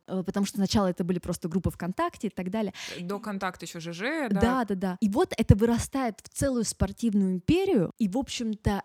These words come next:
Speaker 1: известность, большие деньги Оля приобретает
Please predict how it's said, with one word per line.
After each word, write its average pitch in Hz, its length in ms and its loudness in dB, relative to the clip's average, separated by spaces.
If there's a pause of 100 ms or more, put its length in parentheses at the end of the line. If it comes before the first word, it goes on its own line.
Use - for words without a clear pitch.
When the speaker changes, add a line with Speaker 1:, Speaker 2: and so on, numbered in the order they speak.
Speaker 1:
известность, 202 1040 0 (220)
большие 202 560 0
деньги 202 720 0 (100)
Оля 226 200 2
приобретает 202 640 -2